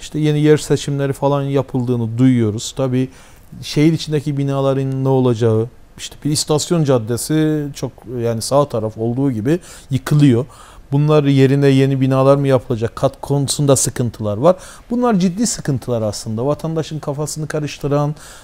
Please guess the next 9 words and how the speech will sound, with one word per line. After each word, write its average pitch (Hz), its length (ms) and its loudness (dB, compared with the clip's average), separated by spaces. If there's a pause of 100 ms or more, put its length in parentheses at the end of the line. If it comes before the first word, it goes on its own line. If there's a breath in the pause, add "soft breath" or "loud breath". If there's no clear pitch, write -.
(120 loud breath)
e, 120 300 2
sıkıntılar. 123 680 0 (400 loud breath)
Ama, 190 500 6
e, 147 300 8
bunlar 151 380 2
da 185 100 -2
aşılacaktır 143 760 0
diye 110 220 0
düşünüyorum 107 600 -4